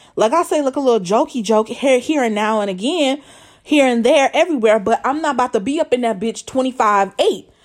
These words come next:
Like, that's why y'all, that, why y'all got me fucked up. And so the manager be, be like, "Oh, like, you know,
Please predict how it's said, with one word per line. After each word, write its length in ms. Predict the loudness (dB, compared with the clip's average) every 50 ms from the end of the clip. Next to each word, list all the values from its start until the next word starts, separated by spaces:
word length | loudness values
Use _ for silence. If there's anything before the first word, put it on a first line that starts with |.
| _ -20 -20 -8 _
Like, 260 | 0 0 0 2 2
that's 220 | 2 2 2 2
why 80 | 0 2
y'all, 260 | 2 2 2 2 0 -2 -4 -2
that, 240 | 0 2 2 2 2
why 120 | 2 2 2
y'all 180 | 0 0 0
got 140 | -2 -2 -2
me 100 | -2 -6
fucked 380 | -4 _ -2 -2 -2 -2 _ -2
up. 280 | 0 0 0 -2 -6 -12 -20 -20 _ _
And 80 | -10 -4
so 540 | 0 2 2 4 4 4 2 0 -2 -4 _ _ _ _ _
the 120 | -4 -2 0
manager 680 | 0 0 0 0 -2 -4 -4 -2 0 0 2 0 0
be, 240 | -2 -4 -4 -4 -4
be 120 | -4 -2
like, 200 | -2 -2 -2 0 0
"Oh, 240 | 2 2 2 2 0
like, 240 | -4 -6 -8 -10 -12 _ _ _ _ _ _ -6
you 120 | -4 -2
know, 360 | 0 0 0 0 -2 -2 -6